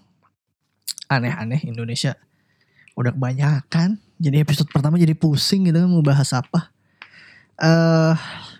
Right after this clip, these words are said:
kayaknya gue nggak mau lama-lama buat episode perdana. Ya balik lagi, gue cuman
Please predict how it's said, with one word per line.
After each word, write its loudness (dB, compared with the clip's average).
kayaknya 2
gue 2
nggak 4
mau 2
lama-lama 2
buat 4
episode -2
perdana. 2
Ya 4
balik 6
lagi, 6
gue 2
cuman 2